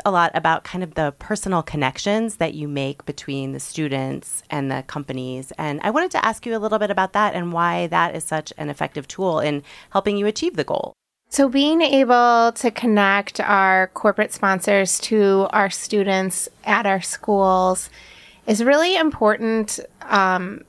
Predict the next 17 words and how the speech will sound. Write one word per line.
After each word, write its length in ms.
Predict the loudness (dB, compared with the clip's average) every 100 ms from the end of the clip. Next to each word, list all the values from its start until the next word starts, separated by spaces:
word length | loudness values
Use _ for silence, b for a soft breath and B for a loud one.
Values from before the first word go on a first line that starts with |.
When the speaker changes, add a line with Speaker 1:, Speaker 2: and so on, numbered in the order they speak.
| _
Speaker 2:
for 220 | 0 2
a 40 | 2
few 360 | 0 2 2
reasons. 500 | 2 0 -2 -4 -4
One 380 | 2 4 4 2
is 580 | 0 2 4 4 2 -2 b b b 0
we 120 | 2
want 440 | 4 4 4 2
people 360 | -4 -4 0 0
to 120 | 0
know 560 | 0 2 4 4 4 2
that 520 | 4 4 4 0 -4 -6
it's 220 | -6 0
more 420 | 2 4 4 4
than 220 | 2 0
just 380 | 2 2 2 -6
money. 640 | -4 -2 -2 -2 -2 -4